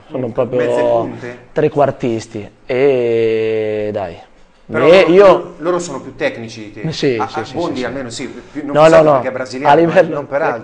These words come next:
Speaker 1: tecnicamente
Speaker 2: Eh.
Speaker 1: sono proprio, dai, due gran giocatori. Dà gusto giocare con loro perché soprattutto mettono tranquillità, aiutano il compagno,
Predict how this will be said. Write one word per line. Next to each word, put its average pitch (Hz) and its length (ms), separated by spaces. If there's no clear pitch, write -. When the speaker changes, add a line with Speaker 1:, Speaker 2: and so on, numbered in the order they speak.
Speaker 1:
tecnicamente 170 1040
Speaker 2:
Eh. 135 240
Speaker 1:
sono 123 380
proprio, 117 760
dai, 101 260
due 113 240
gran 117 220
giocatori. 98 520
Dà 127 160
gusto 139 360
giocare 117 300
con 131 180
loro 131 260
perché 104 1400
soprattutto 110 1000
mettono 110 480
tranquillità, 117 1040
aiutano 107 340
il 104 60
compagno, 120 880